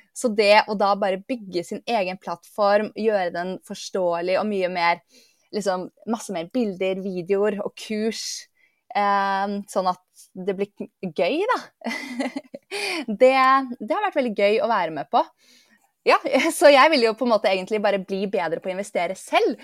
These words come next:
men måtte jo da rett og slett bygge løsningen selv. <laughs> Så det er jo, ja, litt spesielt, men ganske kult overfor, eh, resten av de ørten prosenten i dette landet som ikke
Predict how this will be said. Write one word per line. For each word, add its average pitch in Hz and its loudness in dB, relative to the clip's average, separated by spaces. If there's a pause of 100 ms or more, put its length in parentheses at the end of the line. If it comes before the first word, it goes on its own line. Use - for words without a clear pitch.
(220)
men 247 0
måtte 233 2
jo 202 0
da 202 8
rett 214 -2
og 254 0
slett 214 0 (240)
bygge 180 -4 (340)
løsningen 170 -2
selv. 131 -4 (600)
<laughs> - -6
Så 247 6 (1160)
det 247 6
er 214 4
jo, 220 2 (380)
ja, 262 0 (280)
litt 254 -8
spesielt, 277 -2
men 294 2
ganske 294 2
kult 294 -4
overfor, 233 0
eh, 220 2
resten - -10
av 208 -2
de - -6
ørten - -12
prosenten 202 -10
i 202 -4
dette 202 -8
landet 185 -8
som 220 -8
ikke 190 -6